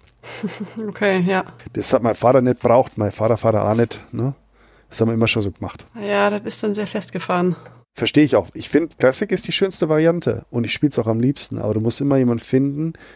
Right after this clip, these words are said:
Speaker 2: der das auch flüssig spielen kann. Hast du einen Anfänger, ist es halt unglaublich zäh.
Speaker 1: Hm. Aber apropos Anfänger.
Speaker 2: Ja.
Speaker 1: Wenn man jetzt in die Welt eintauchen möchte,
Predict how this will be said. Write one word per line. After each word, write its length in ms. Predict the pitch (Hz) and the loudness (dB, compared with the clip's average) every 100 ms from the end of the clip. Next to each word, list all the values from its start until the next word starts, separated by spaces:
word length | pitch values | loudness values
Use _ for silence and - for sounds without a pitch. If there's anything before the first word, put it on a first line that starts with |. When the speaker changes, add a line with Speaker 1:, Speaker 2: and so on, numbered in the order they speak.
| - | -4
Speaker 2:
der 100 | 117 | 0
das 160 | 117 120 | 2 0
auch 80 | 113 | -2
flüssig 400 | - 135 123 - | 0 0 -2 -4
spielen 360 | - 139 110 | 0 0 0
kann. 340 | - 101 95 101 | -2 -6 -6 -8
Hast 220 | 107 - | -6 -4
du 40 | 120 | -2
einen 60 | |
Anfänger, 520 | 127 143 - 143 135 | -2 0 2 2 2
ist 180 | - 104 | 0 -6
es 140 | 117 110 | -4 -6
halt 100 | 110 | -4
unglaublich 480 | 110 104 - - | -6 -4 -6 -10
zäh. 320 | - 104 104 - _ _ _ - | -10 -8 -8 -12 _ _ _ -4
Speaker 1:
Hm. 340 | 214 185 196 - _ _ _ | 0 2 0 -6 _ _ _
Aber 200 | 196 214 | -2 2
apropos 400 | 202 - 240 240 | 2 2 0 2
Anfänger. 520 | 165 190 - 135 - - _ - | 0 -2 -4 -10 -10 -20 _ -4
Speaker 2:
Ja. 200 | 107 95 - - - - _ _ - | -2 -2 -6 -20 -20 -20 _ _ -12
Speaker 1:
Wenn 640 | 185 175 214 285 294 277 - _ - - _ - | -6 0 2 4 2 -2 -10 _ -20 -20 _ -10
man 340 | 202 214 226 | -2 2 2
jetzt 200 | 226 220 | 2 -2
in 80 | 214 | -2
die 100 | 190 | 0
Welt 240 | 185 185 | 0 0
eintauchen 560 | 156 175 - 151 160 156 | -2 -2 -4 -2 2 2
möchte, 520 | 147 147 - 92 - | 0 -2 -6 -6 -8